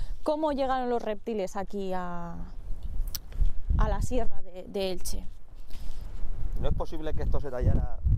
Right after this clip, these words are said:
Speaker 2: porque le apetecía tallarlo y que no tuviera ningún tipo de representación, nada más
Speaker 1: Puede
Speaker 2: que
Speaker 1: ser, puede
Speaker 2: por
Speaker 1: ser.
Speaker 2: el gusto de decir, "Voy a hacer un reptil"?
Speaker 1: Bueno, pero es que también tenemos que venimos de los reptilianos,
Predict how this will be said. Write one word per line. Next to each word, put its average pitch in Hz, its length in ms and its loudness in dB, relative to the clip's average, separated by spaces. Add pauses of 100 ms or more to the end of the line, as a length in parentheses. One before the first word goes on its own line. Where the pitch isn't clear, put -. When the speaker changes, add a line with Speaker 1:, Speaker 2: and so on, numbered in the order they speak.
(420)
Speaker 2:
porque - 160 0
le - 80 -2
apetecía 113 340 -4
tallarlo 113 380 -4
y - 20 -8
que 113 60 -8
no 110 100 -8
tuviera 113 180 -8
ningún 110 200 -10
tipo 110 160 -6
de 107 80 -4
representación, 104 680 -6
nada 110 160 -4
más - 20 0
Speaker 1:
Puede 220 260 -2
Speaker 2:
que - 40 -4
Speaker 1:
ser, 208 340 -6
puede 262 240 -2
Speaker 2:
por 185 80 -4
Speaker 1:
ser. 185 100 -2
Speaker 2:
el 190 100 -6
gusto - 240 -4
de - 80 0
decir, - 240 0
"Voy - 100 2
a - 40 2
hacer - 120 0
un - 220 0 (100)
reptil"? - 160 0 (220)
Speaker 1:
Bueno, 269 280 -2
pero 247 140 -2
es 262 80 2
que - 100 2
también 294 400 -2
tenemos 254 460 -4
que 247 140 -8
venimos 233 340 -4
de 294 80 -6
los 262 140 -2
reptilianos, 214 840 -6